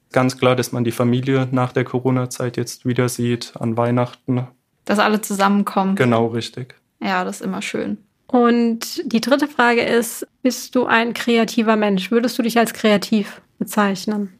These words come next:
Speaker 1: Ja, auf jeden Fall. Also brauche ich jeden Tag im Büro beim Arbeiten, deshalb.
Speaker 2: Da kannst du uns ja später vielleicht noch mal ein bisschen was dazu erzählen. Dann würden wir weitermachen mit deinem Werdegang. Vielleicht kannst du uns kurz erzählen,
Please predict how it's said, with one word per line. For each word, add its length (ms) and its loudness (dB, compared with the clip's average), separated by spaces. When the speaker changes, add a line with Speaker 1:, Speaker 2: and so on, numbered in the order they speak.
Speaker 1:
Ja, 180 4
auf 180 2
jeden 240 2
Fall. 260 0
Also 240 -6
brauche 300 -2
ich 100 -4
jeden 220 2
Tag 200 2
im 120 0
Büro 260 2
beim 240 0
Arbeiten, 600 -4
deshalb. 500 -10
Speaker 2:
Da 100 0
kannst 240 4
du 60 0
uns 80 -4
ja 100 2
später 340 2
vielleicht 300 -4
noch 160 -2
mal 60 0
ein 100 2
bisschen 340 -2
was 200 -4
dazu 320 -6
erzählen. 760 -4
Dann 440 2
würden 360 2
wir 460 2
weitermachen 600 2
mit 240 2
deinem 280 0
Werdegang. 500 2
Vielleicht 480 0
kannst 320 -4
du 80 0
uns 240 -2
kurz 320 -2
erzählen, 640 2